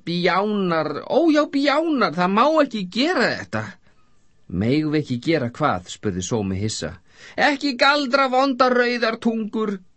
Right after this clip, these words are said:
hvæsti Golrir. „Eld, eld, það er hættulegt, ó já, það er andstyggilegt, það brenni, það drepi og það kalla óvini, ó já, það gera það.“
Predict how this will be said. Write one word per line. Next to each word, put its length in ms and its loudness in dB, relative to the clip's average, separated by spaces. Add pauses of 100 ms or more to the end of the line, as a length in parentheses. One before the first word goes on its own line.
(120)
hvæsti 580 -4
Golrir. 520 -4 (300)
„Eld, 540 -2
eld, 380 0
það 240 2
er 120 -6
hættulegt, 600 -2
ó 240 0
já, 160 0
það 160 0
er 140 2
andstyggilegt, 680 -2
það 160 -2
brenni, 540 0
það 200 -2
drepi 560 0 (280)
og 100 -4
það 160 2
kalla 320 2
óvini, 500 2
ó 240 2
já, 220 0
það 180 0
gera 400 2
það.“ 480 0